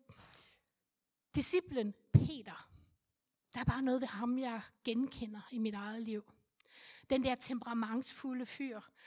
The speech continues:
den her mega passionerede, og alligevel jævn. Og virkelig nogle gange en, åh, hvor jeg synes, han også er dum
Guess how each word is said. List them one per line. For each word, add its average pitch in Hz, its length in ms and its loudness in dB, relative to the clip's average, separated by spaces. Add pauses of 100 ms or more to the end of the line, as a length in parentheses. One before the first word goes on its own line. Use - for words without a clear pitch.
(200)
den 254 120 4
her 247 140 4
mega 254 340 0
passionerede, 247 840 -2 (800)
og 226 80 0
alligevel 233 460 2 (140)
jævn. 190 420 0 (1500)
Og 262 120 0
virkelig 220 800 2 (680)
nogle 254 240 2
gange 220 340 -2
en, 214 300 -2 (920)
åh, - 220 -6
hvor 247 80 -6
jeg 233 120 -2
synes, 240 220 -4
han 208 180 -10
også 208 200 -8
er 202 40 -12 (300)
dum 240 180 -10